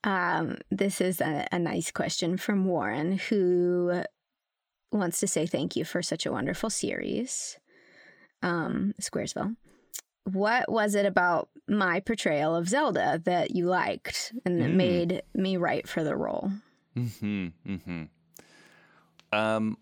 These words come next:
Speaker 2: we were so lucky that we made that show so slowly.
Speaker 1: Mm.
Speaker 2: So w-, remember, we did, um,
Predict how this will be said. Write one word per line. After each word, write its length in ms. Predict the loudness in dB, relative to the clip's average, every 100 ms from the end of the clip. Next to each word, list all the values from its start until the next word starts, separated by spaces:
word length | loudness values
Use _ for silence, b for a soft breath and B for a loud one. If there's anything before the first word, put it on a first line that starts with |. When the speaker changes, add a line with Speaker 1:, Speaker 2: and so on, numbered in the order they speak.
| -6
Speaker 2:
we 200 | -4 0
were 240 | 2 2 -2
so 340 | -4 0 2
lucky 500 | 2 0 0 0 0
that 220 | 0 0
we 140 | 2 0
made 260 | 0 0
that 200 | 0 0
show 600 | 0 2 2 2 2 -2 -6 _ _ _ _ _ _ _ _
so 280 | -6 0 0
slowly. 720 | 0 -2 -2 0 -2 -2 -4 -2
Speaker 1:
Mm. 360 | 0 2 0 -2 b b b b b
Speaker 2:
So 340 | -2 2 2
w-, 220 | 0 -6 -8 -14 -6
remember, 480 | -2 0 0 0 0
we 240 | 0 -2
did, 400 | -2 -2 -2 -2
um, 540 | -2 0 -2 -2 -4